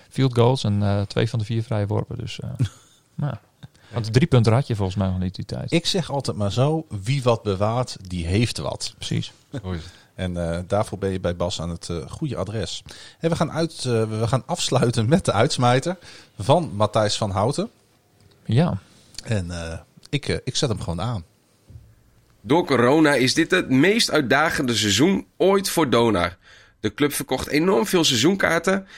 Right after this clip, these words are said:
Speaker 4: maar het hele seizoen wordt waarschijnlijk gespeeld zonder de fans. We kunnen met z'n allen het team dus maar moeilijk door een lastige periode heen slepen.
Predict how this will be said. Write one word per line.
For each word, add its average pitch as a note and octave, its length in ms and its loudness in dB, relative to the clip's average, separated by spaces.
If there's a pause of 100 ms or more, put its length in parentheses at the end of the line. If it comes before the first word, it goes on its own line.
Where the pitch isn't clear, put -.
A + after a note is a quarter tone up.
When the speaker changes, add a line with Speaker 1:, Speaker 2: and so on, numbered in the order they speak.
(120)
Speaker 4:
maar A2 120 2
het G#2+ 100 -2
hele D#3+ 260 4
seizoen B2+ 340 4
wordt B2+ 180 2
waarschijnlijk A#2+ 440 2
gespeeld G#2 400 0
zonder D#3+ 320 2
de A#2 80 0
fans. - 540 0 (480)
We A2 120 -6
kunnen G#3+ 300 2
met D#3+ 160 2
z'n - 60 2
allen D#3+ 260 4
het - 100 -8
team E3+ 220 2
dus D3+ 120 2
maar C#3+ 180 4
moeilijk G#3 380 4
door C#3 200 6
een G#2 80 4
lastige C#3 440 0
periode G#2+ 500 2
heen F2+ 160 -2
slepen. F2 480 -4